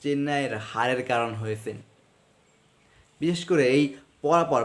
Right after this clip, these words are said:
back to back দুইটা ম্যাচে লখনউ সুপার জায়ান্টের বিপক্ষে back to back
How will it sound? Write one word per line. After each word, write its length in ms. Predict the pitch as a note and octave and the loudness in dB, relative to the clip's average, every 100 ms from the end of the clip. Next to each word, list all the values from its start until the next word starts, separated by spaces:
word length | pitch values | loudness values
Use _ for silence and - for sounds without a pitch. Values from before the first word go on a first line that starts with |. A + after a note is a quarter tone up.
| - | 2
back 160 | C#3 - | 0 0
to 60 | E3 | 2
back 160 | D3+ B2+ | 2 2
দুইটা 340 | B2+ C#3+ D#3 | 0 2 4
ম্যাচে 320 | D3+ D3+ A#2 G#2 - _ | 2 2 -2 -4 -12 _
লখনউ 460 | A#2+ A#2+ - D3 D#3+ | -2 0 0 0 0
সুপার 380 | - D#3+ D#3+ D#3 | -2 -2 0 2
জায়ান্টের 280 | E3+ E3 D#3+ | 2 2 0
বিপক্ষে 420 | D#3 E3 - D#3 | 0 0 -2 0
back 260 | C3+ C3 | 0 0
to 60 | C#3+ | 0
back 120 | D#3+ | -2